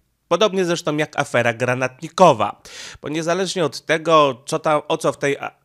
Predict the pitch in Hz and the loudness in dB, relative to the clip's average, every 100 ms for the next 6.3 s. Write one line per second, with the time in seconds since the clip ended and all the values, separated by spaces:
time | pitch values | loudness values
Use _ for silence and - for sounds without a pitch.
0 | 139 131 139 139 165 143 147 135 143 143 | -8 0 0 0 -2 0 0 0 0 0
1 | - 139 147 135 139 147 123 104 123 233 | -2 -2 0 0 0 0 0 2 4 4
2 | - - - - - - - 156 160 120 | 2 -20 -20 -20 -20 -8 -2 -2 -2 -2
3 | 175 190 - - 175 226 - 131 160 165 | 2 2 0 -4 -2 -2 -4 -8 -2 0
4 | 151 139 160 170 160 - 151 _ 160 156 | 0 -2 -2 -2 -2 -6 -6 _ -8 -6
5 | 147 147 _ - 160 156 - 170 165 - | -6 -12 _ -2 -2 -2 -4 -6 -4 -6
6 | 156 156 156 | -2 0 -2